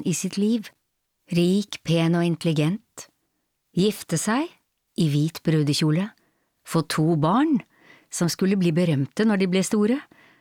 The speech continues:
og bo i et nydelig hus med utsikt til sjøen. Faren hennes var handelsreisende, moren var sydame. I den lille byen i Brasils innland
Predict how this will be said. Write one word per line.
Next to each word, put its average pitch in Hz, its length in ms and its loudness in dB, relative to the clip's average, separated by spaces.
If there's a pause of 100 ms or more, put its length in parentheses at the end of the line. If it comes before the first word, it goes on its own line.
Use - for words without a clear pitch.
(320)
og 175 160 2
bo 190 140 2 (260)
i 156 140 4
et 156 180 -6
nydelig 180 720 2
hus 151 320 -2 (400)
med 160 160 0
utsikt - 800 -4 (180)
til 143 160 0
sjøen. 139 400 -4 (1300)
Faren 220 380 2
hennes 214 400 2
var 165 260 0
handelsreisende, 156 1000 0 (500)
moren 214 480 2
var 170 360 0
sydame. 147 680 0 (840)
I 226 80 2
den 254 240 2
lille 233 260 2
byen 190 420 2
i 196 140 2
Brasils 175 640 -2
innland 202 580 0